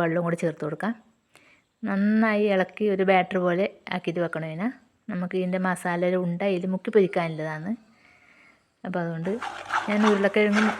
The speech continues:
ക്യാരറ്റെല്ലാം അടുപ്പത്ത് വെച്ചിട്ടാണ് ഞാൻ ഇത് ഉണ്ടാക്കാൻ പോകുന്നത്. നല്ല ബാറ്റർ നന്നായി തയ്യാറായിട്ടുണ്ട്. ഇനിയിപ്പോൾ നമ്മൾ ഉരുളക്കിഴങ്ങും വെന്തിട്ടുണ്ടാകും. അതെല്ലാം ഒന്ന് തൊലി ഒളിഞ്ഞ് പൊളിച്ചെടുക്കണം. ബാറ്റർ തയ്യാറായിട്ടുണ്ട്.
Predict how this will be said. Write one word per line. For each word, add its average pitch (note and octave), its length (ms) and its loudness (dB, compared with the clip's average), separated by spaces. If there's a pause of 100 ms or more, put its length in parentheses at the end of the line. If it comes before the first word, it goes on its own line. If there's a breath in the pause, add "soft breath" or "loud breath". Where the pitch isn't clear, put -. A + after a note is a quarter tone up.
(120)
ക്യാരറ്റെല്ലാം G3 460 2
അടുപ്പത്ത് F#3 340 0
വെച്ചിട്ടാണ് F3+ 460 0
ഞാൻ E3+ 160 -2
ഇത് F3 140 -2
ഉണ്ടാക്കാൻ E3 340 -2
പോകുന്നത്. F3+ 260 -2 (460)
നല്ല F3 120 -6 (100)
ബാറ്റർ F#3+ 280 0
നന്നായി F3+ 380 -2
തയ്യാറായിട്ടുണ്ട്. D#3 600 -2 (760)
ഇനിയിപ്പോൾ F#3 300 -2
നമ്മൾ F#3 200 0
ഉരുളക്കിഴങ്ങും F3+ 580 -2
വെന്തിട്ടുണ്ടാകും. D#3+ 540 -4 (220)
അതെല്ലാം F#3 340 0
ഒന്ന് F#3+ 160 -2 (920)
തൊലി F#3 240 2
ഒളിഞ്ഞ് F3 260 -2
പൊളിച്ചെടുക്കണം. F3 580 -2 (680 loud breath)
ബാറ്റർ F#3 280 -2
തയ്യാറായിട്ടുണ്ട്. E3 540 0